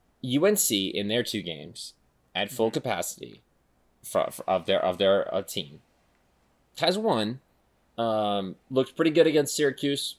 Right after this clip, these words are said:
Speaker 1: Very kind of unimpressive against Boston College.
Speaker 2: I would argue they looked good in the second half against
Speaker 1: Yeah.
Speaker 2: Syracuse.
Speaker 1: Clearly a better team than Syracuse, but
Speaker 2: Correct.
Speaker 1: struggled in the first half. Virginia Tech, meanwhile, which has dealt with multiple players out with co-,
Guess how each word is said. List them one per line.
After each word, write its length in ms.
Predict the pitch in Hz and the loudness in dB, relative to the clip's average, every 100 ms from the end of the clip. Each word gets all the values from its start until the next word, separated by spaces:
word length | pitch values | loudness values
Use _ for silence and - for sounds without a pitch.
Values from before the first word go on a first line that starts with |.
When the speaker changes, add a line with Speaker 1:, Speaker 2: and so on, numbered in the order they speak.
| 113 | -12
Speaker 1:
Very 420 | 101 117 127 127 | -2 2 2 2
kind 240 | - 131 | -2 -4
of 80 | 123 | -2
unimpressive 480 | 120 113 120 117 110 | -4 -2 0 0 -2
against 280 | 104 101 - | -6 -6 -2
Boston 320 | 98 98 101 | 0 0 -4
College. 280 | - 95 95 | 0 2 4
Speaker 2:
I 40 | 135 | 4
would 160 | 147 | 2
argue 300 | 147 151 151 | 2 0 0
they 140 | 131 131 | -2 -2
looked 220 | 127 - | -4 -6
good 100 | 127 | -10
in 80 | 117 | -8
the 80 | 107 | -10
second 420 | - 117 117 110 | -6 -6 -6 -10
half 440 | - 110 90 - - | -10 -8 -8 -12 -18
against 300 | 95 87 - | -18 -14 -6
Speaker 1:
Yeah. 220 | 95 71 | -4 -4
Speaker 2:
Syracuse. 200 | - - _ _ _ _ _ - | -10 -20 _ _ _ _ _ 0
Speaker 1:
Clearly 220 | 196 185 | 4 4
a 40 | |
better 160 | - 117 | 4 2
team 380 | - - 170 151 | -2 -2 -2 -2
than 80 | 110 | -4
Syracuse, 720 | - 101 85 - 82 76 - | -4 -4 -6 -8 -10 -10 -10
but 100 | - | -8
Speaker 2:
Correct. 100 | 98 95 | -4 2
Speaker 1:
struggled 260 | 123 110 | 2 2
in 40 | 95 | -2
the 60 | |
first 240 | - 82 - | -2 -4 -4
half. 180 | 78 - _ - - _ | -8 -10 _ -20 -20 _
Virginia 360 | 120 120 160 139 | 2 2 0 0
Tech, 240 | 180 175 | -4 -2
meanwhile, 640 | 135 113 104 95 92 90 _ _ _ | 0 0 0 -2 -2 -4 _ _ _
which 180 | - 117 | -2 2
has 220 | 123 104 101 | 2 2 6
dealt 300 | 113 113 107 | 6 6 4
with 440 | 107 95 - - _ _ _ _ _ _ _ 117 | 0 -2 -6 -20 _ _ _ _ _ _ _ -2
multiple 560 | 123 135 185 175 151 | 4 8 8 8 0
players 320 | 127 113 98 | 2 2 4
out 180 | 98 92 | 2 2
with 140 | 87 - | 0 2
co-, 180 | 98 | 0